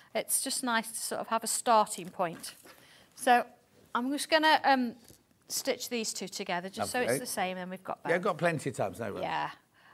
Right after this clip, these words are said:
Speaker 1: And I know with trousers and things, you, you will, you do 'em differently, but because we've got that pocket there, we've had to do, um,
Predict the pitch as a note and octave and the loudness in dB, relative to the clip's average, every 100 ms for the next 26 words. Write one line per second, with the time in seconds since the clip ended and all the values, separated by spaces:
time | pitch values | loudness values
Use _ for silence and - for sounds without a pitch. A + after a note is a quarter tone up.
0 | - C#4 D#4+ E4+ E4 - F4 F4 D#4 C4 | 0 2 4 4 2 6 8 8 6 0
1 | A#3 A3 A3 G#3+ B3 - B3 B3 C4 B3+ | -4 -4 -4 -6 -10 -10 -8 -6 -6 -8
2 | - - - A#3+ C#4 B3 D4 C#4+ G3+ G3 | -16 -16 -14 -6 -2 0 0 0 -4 -4
3 | G3 G#3 A3+ - C4+ B3+ A#3 - G#3 - | -4 -4 -6 -4 -4 -4 -4 0 0 2
4 | C4 A#3 A3 - A3 F#3+ F3 F#3 G3 G#3 | 2 2 -2 2 2 2 0 -4 -6 -4
5 | - - G3 G#3+ G3+ G2+ G2+ F#2+ | -4 -6 -4 -2 -2 -2 -2 -2